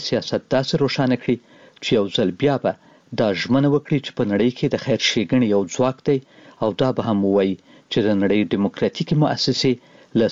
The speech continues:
سړې جګړې راوروسته چې په نولس سوه نه اتیایم کال کې پای ته ورسېده، تر بل هر وخت تر ډېر ګواښ لاندې دي.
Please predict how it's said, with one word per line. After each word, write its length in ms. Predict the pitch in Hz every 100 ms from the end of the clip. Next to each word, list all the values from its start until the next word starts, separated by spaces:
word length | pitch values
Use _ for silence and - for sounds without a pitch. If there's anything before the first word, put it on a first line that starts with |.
| -
سړې 200 | 123 175 -
جګړې 300 | 113 107 104
راوروسته 420 | 101 107 135 - 139
چې 60 | - -
په 60 | 113
نولس 240 | 113 104 -
سوه 160 | 107 101
نه 60 | 101
اتیایم 400 | 98 - 104 107 98 -
کال 140 | 101
کې 80 | - -
پای 120 | 147 143
ته 60 | 135
ورسېده، 440 | 135 127 139 120 117 - - - - -
تر 140 | - 90
بل 160 | 101 92 -
هر 160 | 170 139
وخت 260 | 101 - - - - - -
تر 120 | - 98 90
ډېر 160 | 98 95 104
ګواښ 220 | 135 98 - 110
لاندې 280 | 95 90 104
دي. 100 | -